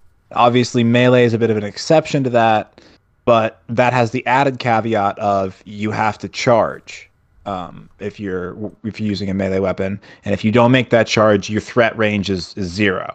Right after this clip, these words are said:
right? You're not doing anything that turn. So when you are planning out your turn,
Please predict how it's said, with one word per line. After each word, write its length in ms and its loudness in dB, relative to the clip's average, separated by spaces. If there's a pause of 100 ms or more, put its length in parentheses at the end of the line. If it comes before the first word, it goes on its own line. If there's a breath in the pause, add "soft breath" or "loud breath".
(100)
right? 200 -6
You're 120 -10
not 160 -4
doing 240 -4
anything 320 -10
that 200 -14
turn. 300 -16 (800 loud breath)
So 580 6 (1900)
when 400 2
you 240 4
are 280 6 (120)
planning 440 -2
out 220 -2
your 160 -6
turn, 480 -14